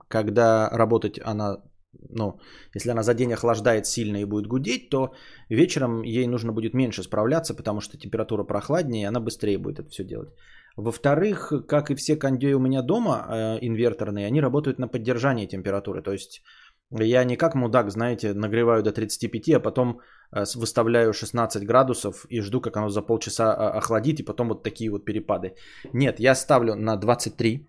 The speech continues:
моя комфортная температура двадцать три градуса. Если я забежал потный, я, конечно, продолжительное время посижу, но потом зато я устаканюсь и абсолютно нормально себя буду чувствовать и не потеть при двадцати трёх градусах.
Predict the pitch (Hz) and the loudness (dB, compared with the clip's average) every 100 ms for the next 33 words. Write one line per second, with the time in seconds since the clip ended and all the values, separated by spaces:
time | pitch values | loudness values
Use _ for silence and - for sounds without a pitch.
0 | - 107 107 107 - 113 104 120 110 101 | -10 -6 -2 -4 -4 -8 -2 -2 -2 -8
1 | 101 110 101 107 98 110 110 104 101 101 | -6 -4 -2 -2 0 0 0 -4 -2 0
2 | 98 113 165 165 - - - - - - | -2 -2 -8 -12 -16 -20 -20 -20 -14 0
3 | 113 131 131 120 131 123 139 127 123 110 | 2 2 4 4 2 2 2 2 -2 0
4 | 104 113 113 110 - 107 110 110 110 107 | 0 0 0 -4 -4 -2 0 2 0 -2
5 | 107 107 110 101 98 - 101 185 151 123 | -2 0 0 -2 -6 -4 0 2 2 0
6 | 131 131 117 107 113 104 98 101 117 147 | 0 0 -2 0 2 0 0 -4 -2 -2
7 | 131 104 - 104 113 104 101 110 107 - | 0 -2 -2 -4 -2 -4 -2 -2 -2 -4
8 | 98 98 123 120 113 104 - 98 98 98 | -4 -4 -6 -4 -4 -4 -6 -6 -4 -2
9 | 95 104 107 101 110 - 101 95 98 - | -2 -2 -2 -2 -2 -2 -8 -6 -8 -6
10 | 104 101 95 98 92 90 - | -6 -6 -6 -6 -6 -10 -16